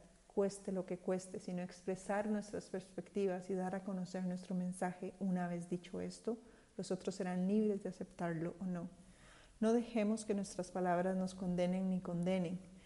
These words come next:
no juzguen o enjuicien, llenándonos de palabras de vida, de pasión, de aliento, de estima, de motivación, de anhelos, de deseos y acciones de acuerdo a ellas. Aprendamos a hablar en positivo y no en negativo.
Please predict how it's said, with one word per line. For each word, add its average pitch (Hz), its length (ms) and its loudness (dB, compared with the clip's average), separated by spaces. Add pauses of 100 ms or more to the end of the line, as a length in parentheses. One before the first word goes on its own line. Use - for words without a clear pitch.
(260)
no 214 200 6 (360)
juzguen 208 640 2
o 196 100 2
enjuicien, 185 680 -2 (160)
llenándonos 196 640 2
de 185 100 2
palabras 180 520 0
de 180 100 4
vida, 185 380 2
de 180 120 -2
pasión, 185 580 -2
de 180 80 0
aliento, 180 520 2
de 175 100 -2
estima, 185 500 0
de 185 80 0
motivación, 180 840 0
de 185 80 -4
anhelos, 190 580 2
de 170 120 -2
deseos 180 580 -2
y 180 60 -4
acciones 185 560 -2
de 185 120 -2 (360)
acuerdo 180 480 0
a 165 100 -2
ellas. 247 320 -6 (640)
Aprendamos 202 640 4
a 214 60 0
hablar 185 200 2
en 190 120 0
positivo 196 640 2
y 202 80 0
no 180 200 2
en 180 120 0
negativo. 170 540 -4